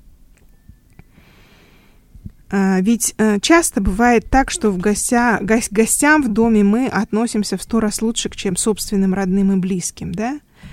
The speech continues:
Вот мы, когда принимаем незнакомых людей или готовимся к приходу гостей, мы вытаскиваем самые лучшие тарелки, да?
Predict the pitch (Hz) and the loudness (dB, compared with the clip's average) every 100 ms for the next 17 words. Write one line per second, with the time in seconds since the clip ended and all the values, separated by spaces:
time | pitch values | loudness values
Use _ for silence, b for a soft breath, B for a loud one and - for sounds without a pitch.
0 | B B B - 240 226 247 240 220 214 | B B B -4 -4 0 -2 0 0 0
1 | 226 214 220 240 311 403 311 180 170 214 | 0 0 -2 0 2 2 2 0 -2 -2
2 | 196 196 208 190 185 196 190 175 180 165 | -2 -2 -2 -2 -2 -4 -6 -4 -4 -4
3 | 196 180 202 - 302 240 226 - - 196 | -6 -4 -4 -2 -2 -2 -4 -8 -10 -10
4 | - 196 180 185 190 - 202 180 185 185 | -4 -4 -2 -4 -6 -8 -4 -2 -2 -2
5 | 208 196 - 175 175 - 202 202 185 185 | -4 -4 -4 -4 -4 -4 -2 0 -2 -2
6 | 185 - 175 - 185 254 302 311 294 - | -6 -6 -10 -6 -2 2 2 2 -2 -4
7 | 214 294 | 0 0